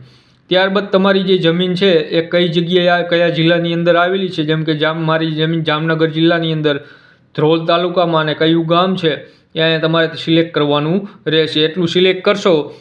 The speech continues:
એટલે અહીંયા તમારે તમારો સર્વે નંબર નાખવાનો છે. જમીનનો જે પણ સર્વે નંબર હોય એ સર્વે નંબર અહીંયા લખવાનો છે. ત્યારબાદ સબમિટ ઉપર ક્લિક કરવાનું છે. સબમિટ ઉપર ક્લિક કરશો એટલે ફરીથી એક વખત તમારો સર્વે નંબર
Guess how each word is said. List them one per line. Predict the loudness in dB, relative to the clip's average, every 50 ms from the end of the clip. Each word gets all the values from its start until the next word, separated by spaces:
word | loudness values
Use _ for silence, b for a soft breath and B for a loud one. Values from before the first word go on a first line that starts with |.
| B B B -4
એટલે | -2 0 0
અહીંયા | 0 0 -2 -2 -2
તમારે | -2 0 0 2 0 0
તમારો | 0 0 0 0 0
સર્વે | 0 0 -2 -2 0 2 2 0
નંબર | 0 0 0 0 0 2
નાખવાનો | 0 0 -2 0 -2 -2 0 0 -2
છે. | -2 -2 -2
જમીનનો | 0 -2 -2 0 0 -2 0 0 2 2
જે | 2 2 2
પણ | 2 0 -2 -2
સર્વે | -2 -2 0 0 0 0
નંબર | 0 2 2 2 2
હોય | 4 4 2 2 -2 -4 B B B B B
એ | -6 -4
સર્વે | 0 2 2 2 2 0
નંબર | 0 0 2 2
અહીંયા | 0 0 0 -2 -2 -2
લખવાનો | -4 -2 0 0 2 2 0 0
છે. | -2 -4
ત્યારબાદ | -2 0 0 2 2 0 -2 -2
સબમિટ | -2 -2 0 2 2 2 2 2
ઉપર | 2 2 2 0 0 0 0 0
ક્લિક | 0 0 0 0 -2
કરવાનું | 0 0 0 0 -2 -4 -4 -6
છે. | -6 -6
સબમિટ | -4 -4 -4 -2 0 0 2
ઉપર | 2 2 2 0
ક્લિક | 0 0 -2 0 0
કરશો | 0 -2 0 0 0
એટલે | 0 0 0 0
ફરીથી | -2 -2 -2 0 0 0 0 0
એક | 0
વખત | 0 2 2 2 0 0
તમારો | -2 0 0 0 0
સર્વે | 0 0 0 0 2 2
નંબર | 0 2 2 2 0